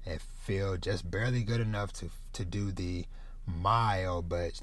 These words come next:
that she finished last in that as well, uh, 'cause she was hanging on by a thread. And so, but, you know, we were very proud of her and stuff because, you know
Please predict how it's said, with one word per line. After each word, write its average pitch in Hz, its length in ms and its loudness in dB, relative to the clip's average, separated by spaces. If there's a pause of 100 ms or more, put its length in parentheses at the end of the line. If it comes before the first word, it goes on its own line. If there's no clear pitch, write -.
(140)
that 90 300 2
she 92 160 -2
finished 92 460 -4
last 87 360 0
in 87 140 -2
that 90 180 0
as 87 160 -2
well, 120 640 0 (480)
uh, 80 640 0 (100)
'cause 85 180 -8
she - 120 -2
was 107 100 0
hanging 110 160 0
on 92 180 0
by 85 200 0
a - 20 -4
thread. 120 680 2 (800)
And 98 400 0
so, 92 500 2
but, 82 220 0
you 92 120 -2
know, 87 140 0
we 92 140 0
were 85 100 0
very 147 260 8
proud 143 280 6
of 127 120 4
her 123 460 2
and 101 180 0
stuff - 300 -2
because, 87 640 -2 (1080)
you 117 200 2
know 90 500 0